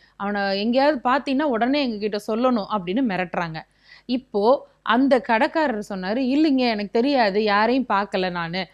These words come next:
அப்படின்னு அவரு அந்த வந்த அடைக்கலமா வந்தவருக்கு இவரு பாதுகாப்பு பண்ணி கொடுத்தாரு. இருந்தாலும் போற போக்குல இதை கேட்டுட்டே இருந்தவங்க, அந்த ஒரு ரெண்டு வீரர்கள் நின்னு கடைக்குள்ள பார்த்தாங்கல்ல,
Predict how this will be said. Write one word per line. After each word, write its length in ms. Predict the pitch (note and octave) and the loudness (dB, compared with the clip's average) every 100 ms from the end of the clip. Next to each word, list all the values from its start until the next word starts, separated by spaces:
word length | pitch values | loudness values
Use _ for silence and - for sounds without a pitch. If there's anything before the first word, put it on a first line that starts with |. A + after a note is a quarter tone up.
| _ | _
அப்படின்னு 380 | B3+ B3 F#3+ F3+ | -2 -2 -2 -2
அவரு 520 | F4 C#4+ A#3 C#4+ G#3+ | 0 2 2 4 2
அந்த 200 | G#3 G3 | 0 0
வந்த 300 | F#3 G#3 B3 | 2 2 4
அடைக்கலமா 800 | B3+ G3+ B3 - C#4 B3+ A#3+ B3+ | 4 2 0 -2 0 0 0 0
வந்தவருக்கு 760 | A3+ G3+ G#3+ G#3+ G3+ G3 F4 A4+ - - C#4+ | 0 -2 -2 -2 -2 -2 -2 -2 -8 -10 -2
இவரு 240 | D4 D#4+ | 2 2
பாதுகாப்பு 640 | - B3 B3+ B3+ G3 B3 | 4 4 4 2 -2 -2
பண்ணி 200 | G#3+ F#3+ | -6 -6
கொடுத்தாரு. 420 | F#3+ F3+ - E3+ - _ _ - | -6 -8 -8 -10 -10 _ _ -4
இருந்தாலும் 840 | A#3 F4 F#4 D4+ G#3+ F#3 G3+ G#3+ _ _ - | 0 2 2 4 2 0 -2 -4 _ _ 2
போற 360 | D4 F#4 G#4 | 6 8 6
போக்குல 460 | C#4 C4 B3+ C4+ A3+ - | 4 4 2 2 -2 -4
இதை 160 | F#3+ - | -8 -2
கேட்டுட்டே 420 | D4+ F4+ D#4 D4+ D#4+ | 0 0 0 0 0
இருந்தவங்க, 460 | C#4 A#3+ G#3+ G3 | 0 0 -2 -2
அந்த 160 | D#4 C#4 | -2 0
ஒரு 140 | A3 | 0
ரெண்டு 280 | G#3+ C4 C4 | 0 0 0
வீரர்கள் 440 | A#3+ D#4+ E4+ C#4+ A#3+ | 0 0 0 -2 -2
நின்னு 220 | A#3+ C4 | -2 -2
கடைக்குள்ள 380 | A3 A#3 A#3 G#3+ | -2 -2 -4 -2
பார்த்தாங்கல்ல, 600 | G3+ G#3 A3 F#3 F3 F3+ | -2 -2 -4 -4 -2 -2